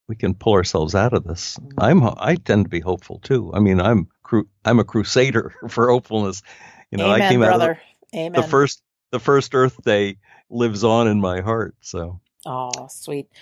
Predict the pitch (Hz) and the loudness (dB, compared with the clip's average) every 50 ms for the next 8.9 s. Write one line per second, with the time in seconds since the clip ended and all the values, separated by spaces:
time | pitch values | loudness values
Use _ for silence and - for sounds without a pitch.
0 | _ - 247 254 214 240 - - - 294 330 359 349 403 349 285 - 269 240 233 | _ 0 2 2 2 2 -2 -4 -2 0 2 2 4 2 0 2 2 4 4 4
1 | 226 226 - _ _ - 196 196 190 190 185 190 180 180 180 180 - - 151 143 | 4 2 -4 _ _ -4 0 2 2 2 2 2 0 0 -2 -4 -4 -2 0 0
2 | 139 139 139 143 - _ _ _ _ _ _ _ _ - 160 156 - - 202 208 | 0 -2 -2 -6 -12 _ _ _ _ _ _ _ _ -4 -4 -4 -2 -2 0 0
3 | 214 214 208 196 175 175 170 165 165 165 165 160 - _ _ _ _ _ _ _ | 2 2 2 2 2 2 2 2 0 0 -4 -8 -14 _ _ _ _ _ _ _
4 | _ - - - _ _ _ _ _ _ - - - - - - - - - 185 | _ -18 -18 -18 _ _ _ _ _ _ -6 -4 -4 -2 0 0 0 2 4 2
5 | 190 202 202 196 - - 196 185 180 180 175 175 175 175 170 - - - _ - | 2 2 0 -4 -4 -6 -8 -6 -6 -4 -6 -6 -6 -8 -10 -12 -12 -12 _ -16
6 | 156 - - 196 208 202 170 151 156 147 139 - - 147 147 - - _ _ _ | -16 -12 -10 -8 -6 -4 -4 -4 -6 -8 -8 -8 -8 -8 -8 -12 -18 _ _ _
7 | _ _ _ - 165 156 - - - 160 165 151 165 190 196 196 190 185 - - | _ _ _ -8 -8 -8 -8 -6 -4 -2 -2 0 0 2 2 2 0 -2 -2 -2
8 | - - - - 151 151 165 165 - - - - 151 151 - - - | -2 -2 0 2 4 4 4 2 -2 -8 -10 -6 -4 -4 -4 -4 -6